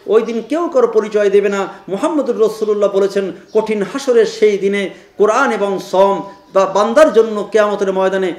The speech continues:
রব্বুল আলামিনের দরবারে সুপারিশ করবে। ইয়াকুলু সিয়াম, সিয়াম সেদিন রব্বুল আলামিনের দরবারে আরজি পেশ করে বলবে, "ইন্নী মানাআতুহু আত-তাআম ওয়া শাহওয়াতা বিন নাহার।" রব্বুল আলামিন, আমি এই লোকটাকে, ওই, এই লোকটাকে রমজান মাসে দিনের বেলায়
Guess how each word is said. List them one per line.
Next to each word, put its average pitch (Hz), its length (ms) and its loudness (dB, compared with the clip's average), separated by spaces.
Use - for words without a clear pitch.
রব্বুল 220 320 2
আলামিনের 190 340 2
দরবারে 185 300 0
সুপারিশ 240 440 0
করবে। 180 360 -2
ইয়াকুলু 233 460 0
সিয়াম, 185 480 0
সিয়াম 233 340 0
সেদিন 202 320 -8
রব্বুল 196 240 -2
আলামিনের 190 300 -2
দরবারে 185 300 -2
আরজি 233 320 -2
পেশ 196 220 -4
করে 185 180 -6
বলবে, 180 420 -4
"ইন্নী 196 400 -4
মানাআতুহু 185 680 -4
আত-তাআম 196 600 -2
ওয়া 180 120 -2
শাহওয়াতা 202 540 -2
বিন 185 160 -2
নাহার।" 180 680 -2
রব্বুল 233 300 4
আলামিন, 254 400 2
আমি 254 260 4
এই 262 140 6
লোকটাকে, 269 500 2
ওই, 262 260 6
এই 277 140 6
লোকটাকে 277 540 0
রমজান 240 400 4
মাসে 247 260 0
দিনের 233 300 4
বেলায় 247 300 6